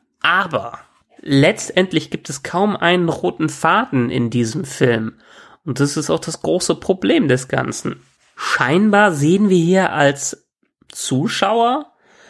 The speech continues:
einen Blick von Tarantino auf das Hollywood der sechziger Jahre.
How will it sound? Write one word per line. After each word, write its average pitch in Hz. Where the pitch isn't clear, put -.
einen 170
Blick 175
von 170
Tarantino 160
auf -
das 135
Hollywood 123
der 113
sechziger -
Jahre. 110